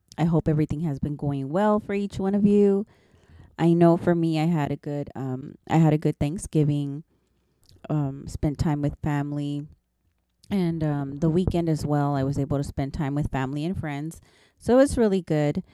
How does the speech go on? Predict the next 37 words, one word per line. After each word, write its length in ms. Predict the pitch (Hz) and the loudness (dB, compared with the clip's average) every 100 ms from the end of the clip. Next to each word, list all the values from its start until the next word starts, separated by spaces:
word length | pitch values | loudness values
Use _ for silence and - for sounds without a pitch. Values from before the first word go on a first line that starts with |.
| _ _ _ - | _ _ _ -6
Um, 260 | 170 165 | -2 -2
I've 200 | - 160 | -2 -4
enjoyed 280 | 185 160 165 | -2 0 0
myself. 460 | 165 160 - 143 151 | 0 -2 -2 -4 -4
I 140 | - | -6
am 180 | 151 160 | -4 -4
tired, 600 | - 165 131 135 175 208 214 _ _ | -4 -4 -4 -4 -4 -6 -12 _ _
um, 500 | 165 151 139 135 143 _ _ | -6 -4 -4 -8 -14 _ _
but 400 | 151 160 143 - | -4 -2 -2 -6
my 380 | 156 165 156 151 | -8 -6 -4 -4
heart 320 | 160 156 147 | -6 -8 -8
is 120 | 180 | -6
happy. 400 | - 151 - 214 359 _ _ _ _ _ _ - _ - | -4 -6 -6 -10 -10 _ _ _ _ _ _ -20 _ -4
Um, 540 | 170 170 160 143 - - _ _ _ _ - - | -2 0 -2 -4 -10 -18 _ _ _ _ -18 -2
but 180 | 170 175 190 160 170 - | 4 4 4 -2 -10 -2
I 100 | 165 | 0
have 380 | 185 170 165 | 0 -2 -2
mentioned 420 | 165 160 170 160 - | -4 -4 -4 -6 -4
to 120 | 160 | -4
a 40 | |
few 200 | 151 147 | -4 -4
people, 600 | - 165 - 156 156 151 - | -2 -2 -2 -2 -2 -4 -8
uh, 60 | - | -6
I 300 | 147 135 143 - | -4 -2 -4 -6
do 240 | 185 247 | -6 -6
struggle 500 | - 226 233 233 226 | -4 -2 -2 0 -2
with 140 | 220 | -2
seasonal 420 | - 185 190 208 202 | -2 -4 -4 -2 0
depression. 560 | 196 208 202 - 349 | 0 2 0 -2 -4
So 200 | - 233 | 2 4
it's 260 | 214 208 175 | 4 2 -6
been 640 | 170 214 247 254 247 233 | -2 0 0 -2 -4 -4
knocking 340 | 226 226 - 233 | -4 -4 -4 -4
at 100 | 202 | -2
my 120 | 180 | 0
door, 380 | 165 165 170 175 | 2 4 4 2
and 500 | 117 156 151 151 | 0 -2 0 -2